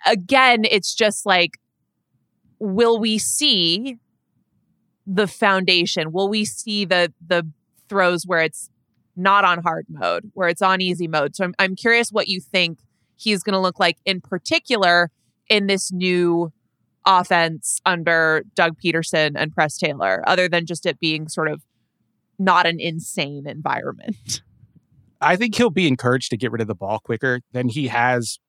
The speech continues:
Speaker 2: throughout his career, going back to college. I, I think one thing that wasn't, wasn't covered enough during the pre-draft process was how simplistic his offense was at Clemson. And when you have, like, a can't-miss prospect like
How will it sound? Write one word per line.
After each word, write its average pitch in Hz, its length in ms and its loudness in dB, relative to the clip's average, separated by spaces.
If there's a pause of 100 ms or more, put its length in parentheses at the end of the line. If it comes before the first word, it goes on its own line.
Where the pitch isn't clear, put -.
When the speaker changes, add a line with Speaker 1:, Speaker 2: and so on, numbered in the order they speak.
(120)
Speaker 2:
throughout 135 400 2
his 113 240 -6
career, 101 280 -12
going 123 260 -2
back 120 200 0
to 101 60 -16
college. 107 540 -4 (120)
I, 135 160 -6 (140)
I 147 120 2
think 202 240 -2
one 147 260 2
thing 175 220 0
that 135 200 2 (160)
wasn't, 135 580 0 (1200)
wasn't 156 340 0
covered 147 240 4
enough 117 480 2
during 113 200 2
the 98 80 -2
pre-draft 117 480 -2
process 143 520 0
was 113 180 -4
how 127 580 2
simplistic 113 680 -6
his 107 140 -6
offense 110 400 -4
was 147 220 -2
at 104 80 -12
Clemson. 147 500 -4 (720)
And 160 180 2
when 170 120 4
you 170 100 2
have, 160 260 4
like, 165 120 0
a 127 80 0
can't-miss 127 420 -4
prospect 113 540 -2
like 107 220 -4